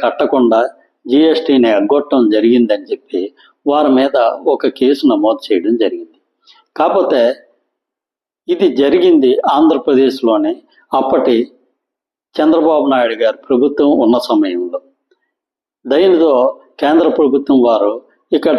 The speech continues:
రాష్ట్ర ప్రభుత్వానికి కూడా ఒక సమాచారం అందించడం జరిగింది. ఈ కంపెనీ అనేది జీఎస్టీ కట్టకుండా ఎగ్గొట్టడం జరిగింది, అక్కడ కూడా ఏమైనా ట్యాక్స్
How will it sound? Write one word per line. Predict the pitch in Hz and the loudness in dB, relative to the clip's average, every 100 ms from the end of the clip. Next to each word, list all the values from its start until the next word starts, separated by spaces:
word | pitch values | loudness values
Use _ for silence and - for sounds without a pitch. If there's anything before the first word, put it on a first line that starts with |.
| 123 | 0
రాష్ట్ర | 135 147 170 - | 0 0 -4 0
ప్రభుత్వానికి | 143 123 135 127 117 104 110 | 0 0 0 0 0 0 0
కూడా | 107 131 - _ _ 180 | 0 0 -2 _ _ -2
ఒక | 139 135 | -2 0
సమాచారం | 131 135 147 143 120 131 175 | 0 2 2 0 0 2 2
అందించడం | 147 156 - - 113 131 | 0 0 -2 -2 0 0
జరిగింది. | 110 92 85 82 _ _ _ _ _ _ | 0 -4 -8 -16 _ _ _ _ _ _
ఈ | 180 170 - | 0 0 0
కంపెనీ | 139 135 175 156 | -2 2 2 2
అనేది | 127 139 123 110 117 - _ _ _ _ | 0 0 -2 -4 -10 -12 _ _ _ _
జీఎస్టీ | 110 127 156 175 170 - 147 135 135 - _ - | -4 2 4 2 0 0 2 2 -2 -16 _ -6
కట్టకుండా | 127 - 131 139 131 123 127 - _ _ _ _ _ _ _ | -4 -2 0 2 2 0 -4 -12 _ _ _ _ _ _ _
ఎగ్గొట్టడం | 113 127 147 147 131 127 110 | -4 0 0 0 0 0 0
జరిగింది, | 113 110 123 117 131 - _ _ - | -2 0 -2 0 -2 -4 _ _ -8
అక్కడ | 117 156 160 | -2 0 0
కూడా | 160 139 131 135 - _ _ 135 | 0 2 0 -2 -6 _ _ 0
ఏమైనా | 147 143 135 135 - - | 2 2 0 -4 -10 -4
ట్యాక్స్ | 127 143 - - | -2 -2 -4 -2